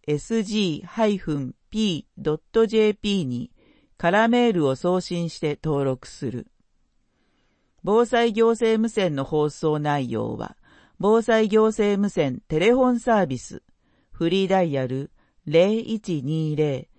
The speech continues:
三八の三八九八でも確認できます。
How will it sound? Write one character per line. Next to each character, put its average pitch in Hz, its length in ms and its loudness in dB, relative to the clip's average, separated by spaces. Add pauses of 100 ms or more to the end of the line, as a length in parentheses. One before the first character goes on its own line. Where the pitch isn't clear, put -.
(180)
三 214 360 0
八 214 420 -6
の 131 260 -8 (260)
三 220 340 -2
八 220 460 -6
九 247 280 0
八 240 320 -2
で 165 120 4
も 139 140 -2
確 151 280 -4
認 170 260 -2
で 147 140 0
き 127 200 -8
ま 123 160 -8
す。 - 220 -20